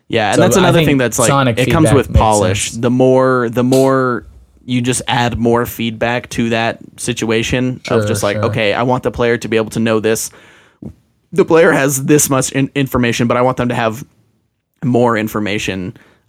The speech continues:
Speaker 1: um, because that's another thing that's really important with a, um, with a, a combat game like this. Like,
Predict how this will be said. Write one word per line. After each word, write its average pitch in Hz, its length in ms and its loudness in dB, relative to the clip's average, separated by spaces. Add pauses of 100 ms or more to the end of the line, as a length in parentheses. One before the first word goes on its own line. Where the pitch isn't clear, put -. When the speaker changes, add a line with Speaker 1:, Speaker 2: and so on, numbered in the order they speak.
Speaker 1:
um, 80 420 -6 (300)
because 120 240 -6
that's 117 180 -2
another 110 220 -2
thing 107 140 -8
that's - 180 -10
really 101 160 -6
important 80 340 -6
with - 180 -10
a, 87 280 -6
um, 80 480 -8 (500)
with - 160 -14
a, 82 340 -10
a 71 340 -12 (960)
combat 98 440 -6
game 101 300 -8
like 101 200 -8
this. 95 300 -6
Like, 92 240 -8